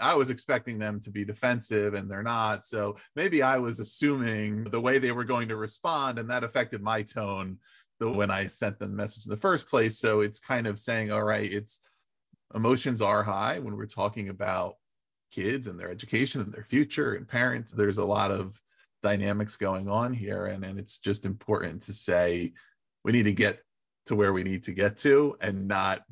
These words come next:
dig deeper into a hole. <laughs> So something good to think about there. What, what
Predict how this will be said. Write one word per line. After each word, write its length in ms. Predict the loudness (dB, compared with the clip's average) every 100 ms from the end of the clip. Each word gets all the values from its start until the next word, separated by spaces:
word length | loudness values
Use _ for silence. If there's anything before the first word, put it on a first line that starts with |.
| -6
dig 240 | -4 -2
deeper 360 | -4 -4 -4 -6
into 320 | -6 -4 -4
a 60 |
hole. 440 | -2 -2 -2 -2 -8 -2 -4
<laughs> 220 | 0 -2
So 500 | 0 0 4 4 4 0 -14 -4
something 340 | -2 -2 -4
good 160 | -2 -2
to 80 |
think 240 | -4 -4 -4
about 340 | -2 0 0
there. 240 | 0 0 0
What, 240 | -2 -4
what 120 | -12